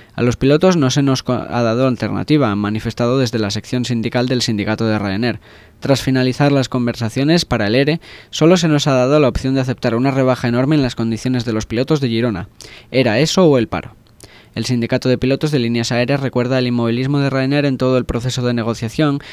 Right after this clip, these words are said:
en el que ha impuesto en todo momento sus condiciones previstas de antemano, sin ofrecerse a llevar a cabo un diálogo real que pu-, supusiera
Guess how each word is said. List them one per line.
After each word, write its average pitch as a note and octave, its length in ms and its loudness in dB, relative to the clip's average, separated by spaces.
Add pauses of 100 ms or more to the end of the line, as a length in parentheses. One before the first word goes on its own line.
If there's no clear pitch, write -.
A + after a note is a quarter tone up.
(160)
en C#3 100 0
el C3+ 120 2
que D#3+ 100 2
ha E3 40 4
impuesto E3+ 400 2
en E3 80 2
todo C#3+ 220 2
momento C#3 320 0
sus D3+ 160 -4
condiciones A#2+ 480 -2
previstas C3 480 0
de B2+ 80 0
antemano, A2+ 500 -2 (220)
sin B2+ 180 -2
ofrecerse A#2+ 520 -2
a - 20 4
llevar A#2 280 2
a A#2+ 60 2
cabo C3 220 2
un C3 100 4
diálogo C3+ 360 4
real C#3 280 2
que - 100 0
pu-, A#2 140 -2
supusiera C#3 600 0